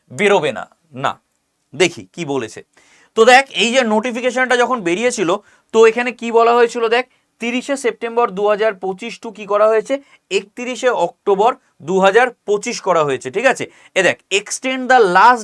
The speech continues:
date of admission to nursing program। আমি এই নোটিশটা আগেও তোদের দেখিয়েছিলাম যে এটা কি করা হয়েছে, তিরিশে সেপ্টেম্বরের জায়গায় কি করা হয়েছে, একত্রিশে অক্টোবর করা হয়েছে। এবার আমি সেই সময় বলেও ছিলাম যে ও, আহ, যদি তিরিশে সেপ্টেম্বর থাকে তো মোটামুটি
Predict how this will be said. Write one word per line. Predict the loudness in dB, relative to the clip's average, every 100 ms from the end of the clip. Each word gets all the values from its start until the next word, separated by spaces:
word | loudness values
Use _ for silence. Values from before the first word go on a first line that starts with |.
| 0
date | 0 0
of | -2 -2 -2
admission | -2 -6 -4 -4 -2
to | -6 -4 -2
nursing | -2 -4 -14 -6
program। | -4 0 2 0 -4 -4 0
আমি | 0 0
এই | 0
নোটিশটা | -2 2 4 6
আগেও | 4 0
তোদের | -2 -2 -6
দেখিয়েছিলাম | -4 -2 -2 -2 -4 -8 _ -4
যে | 0
এটা | 0 -4
কি | -2
করা | 0 0
হয়েছে, | 0 -4 -6
তিরিশে | -12 -8 -8
সেপ্টেম্বরের | -8 -8 -10 -8 -6 -6 -4
জায়গায় | -4 -6
কি | -4
করা | 0 2
হয়েছে, | 2 -2 -4 _ _ -4
একত্রিশে | -4 -4 -8 -6 -2 0 0
অক্টোবর | -2 -2 -2 0
করা | 0 0
হয়েছে। | -4 -8 -10 -4
এবার | 0 2
আমি | 0 -8 _ _ -10
সেই | -8
সময় | -4 -4 0
বলেও | 0 -2
ছিলাম | -2 -4 -6 _ _
যে | -10 -4 -4 -4
ও, | -6 -6
আহ, | -2 -2 0
যদি | -4 -6 -10 _ _
তিরিশে | -12 -8 -8 -8
সেপ্টেম্বর | -6 -6 -4 -4
থাকে | -4 -4 -6 -8 _
তো | -4
মোটামুটি | -2 0 2 2